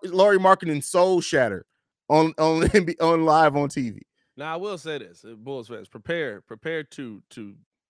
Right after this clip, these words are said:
Speaker 2: still have a, some tough conversations around Philly. While I think the Bulls are a better team than Philly, Joel Embiid been in, uh, Andre Drummond head since Detroit.
Speaker 1: I mean,
Speaker 2: So <laughs>
Speaker 1: listen, listen,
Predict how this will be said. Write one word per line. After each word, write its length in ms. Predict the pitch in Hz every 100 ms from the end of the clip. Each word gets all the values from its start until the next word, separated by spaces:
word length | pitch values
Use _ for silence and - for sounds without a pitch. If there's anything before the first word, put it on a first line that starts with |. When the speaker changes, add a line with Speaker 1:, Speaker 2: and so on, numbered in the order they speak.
| _ _
Speaker 2:
still 340 | - - 143
have 220 | 135 120
a, 40 | 107 -
some 240 | - 131
tough 280 | - 143 -
conversations 760 | 143 117 110 139 127 113 107 -
around 500 | 101 110 135 135 123
Philly. 220 | 151 139
While 160 | 123 123
I 80 |
think 160 | 135 117
the 40 |
Bulls 280 | 104 127 123
are 20 |
a 40 | 104
better 220 | 123 117
team 280 | 107 143 143
than 100 | 131
Philly, 340 | 147 151 147 _ _ _
Joel 360 | 123 151 156 127
Embiid 340 | 123 127 107
been 160 | 110 104
in, 180 | 101 98
uh, 160 | 92 95
Andre 280 | 104 101
Drummond 340 | 98 107 98 104
head 320 | 113 104 92
since 240 | - 92 -
Detroit. 360 | 80 - 87 - _ _ _ _ -
Speaker 1:
I 60 |
mean, 160 | 143 147
Speaker 2:
So 100 | 165
<laughs> 240 | - 906 - - - - 539 659 539 659
Speaker 1:
listen, 360 | - 151 123 135 _ - - _ _ - -
listen, 360 | 135 - -